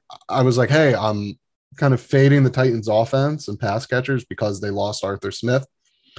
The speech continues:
I didn't put any credence to that with Derrick Henry. Now, in his defense, he did the same type of thing last year where he didn't really get going till probably week,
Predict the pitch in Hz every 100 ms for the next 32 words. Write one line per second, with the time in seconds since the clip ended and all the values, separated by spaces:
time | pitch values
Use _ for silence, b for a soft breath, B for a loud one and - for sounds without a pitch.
0 | b b b - B _ _ - 120 143
1 | 139 135 131 120 123 131 120 117 110 101
2 | - 107 101 110 117 120 120 - 127 117
3 | 107 107 - _ _ _ _ _ _ -
4 | _ _ _ _ _ _ _ _ 139 147
5 | 139 135 135 143 156 160 - 123 120 127
6 | 123 139 127 127 127 113 123 107 107 113
7 | - 147 117 104 117 131 131 127 120 117
8 | 110 113 135 135 110 107 104 98 110 107
9 | 104 110